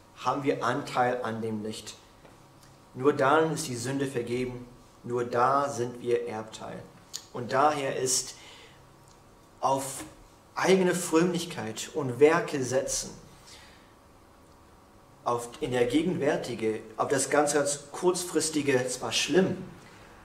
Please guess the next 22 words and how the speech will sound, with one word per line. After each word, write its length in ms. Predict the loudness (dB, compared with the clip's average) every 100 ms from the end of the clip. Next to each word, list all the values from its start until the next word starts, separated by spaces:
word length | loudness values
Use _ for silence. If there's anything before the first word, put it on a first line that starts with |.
| -16 0
aber 380 | 4 6 6 6
auf 240 | 4 2
das 440 | -2 0 0 -2 -10 -16
lange, 480 | -6 2 4 4 -2 -6 -14 -20 -20 -6
auf 140 | -4 -2
das 240 | -2 2
langfristige, 800 | 4 4 2 -4 -6 -6 -10 -12 -8
in 240 | -6 -4 2
Licht 400 | 2 0 -6 -2
auf 320 | -2 -2 -6
Ewigkeit, 640 | -8 -6 -6 -6 -8 -10 -10 -4
absolut 480 | -2 -2 -2 -6 -8
katastrophal. 720 | -8 -8 -8 -10 -10 -10 -12 -14 -18 -20 -20 -20 -20 -20 -20 -20 -20 -20 -20 -20 -20 -20 -20 -20 -20 -20 -20 -20 -20 -20 -20 -20 -20 -20 -20 -20 -20 -20 -20 -20 -20 -20 -8
Und 160 | -2 6
daher 260 | 6 6 2
sollen 240 | 2 0
wir 80 | -2
immer 260 | -2 -2 -2
in 200 | -4 -2
Licht 200 | -2 -4
von 140 | -6
Ewigkeit 720 | -4 -4 -4 -8 -10 -8